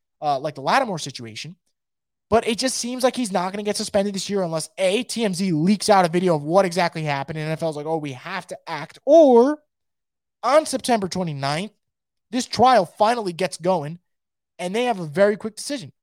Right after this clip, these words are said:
which, again, unlikely. So I think right now, if you're a Saints fan, you're thrilled to know that Alvin Kamara will be ready for week one, ready for week two, uh, probably ready for week three. 'Cause remember, the Saints are gonna start this season with division games.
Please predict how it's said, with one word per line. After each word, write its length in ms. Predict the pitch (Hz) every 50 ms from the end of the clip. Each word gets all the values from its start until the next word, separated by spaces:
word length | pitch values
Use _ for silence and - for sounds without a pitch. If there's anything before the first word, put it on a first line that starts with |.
| _
which, 320 | 170 190 180 - - - - _ _ _ _ _ _ _ _ _ _ _ _ _ _ _ _ _ - 202
again, 260 | 202 247 285 240 - -
unlikely. 440 | 190 202 196 196 220 240 - - 139
So 280 | 127 - 202 196 - _ _ _ _ _ -
I 100 | - 226
think 180 | 220 254 277 254
right 160 | 294 277 214
now, 340 | 208 202 196 190 202 208 202 _ _ _ _ -
if 100 | 190 170
you're 100 | 196 185
a 20 |
Saints 260 | - - 202 190 -
fan, 160 | - 214 214 208
you're 80 | 185
thrilled 300 | 165 - - 190 208 202
to 80 | - 226
know 180 | 196 180 190
that 140 | 202 185 - -
Alvin 240 | 165 170 208 202
Kamara 260 | - 196 185 185 185 175
will 100 | 165 156
be 120 | 151 143
ready 220 | 139 147 160 190
for 120 | - 208 196
week 220 | 190 190 - -
one, 220 | 175 175 175 175 160
ready 160 | 165 180 190
for 100 | - 185
week 180 | 170 180 160 -
two, 380 | - - 175 175 175 180 175 - _ _ _ _ _ _ -
uh, 80 | 127 - -
probably 240 | - 175 196 214 208
ready 180 | 185 202 190 180
for 120 | - 175
week 120 | 175 175 -
three. 140 | - 180 175
'Cause 180 | - 180 165
remember, 380 | 190 202 285 330 285 226 170 - _ _ _ _ _
the 80 | 214 196
Saints 340 | - - - 226 277 294 -
are 60 | 277
gonna 160 | 240 240 196
start 380 | 165 - - 233 233 240 233 -
this 180 | 214 185 -
season 520 | - - 165 175 165 175 185 262 277 277 269 _ _ _ _ _ _ _ _ _ _ _ _ _
with 280 | 175 202 202 - - -
division 460 | 170 196 185 151 185 214 202 233 208
games. 420 | 180 190 - - - - - -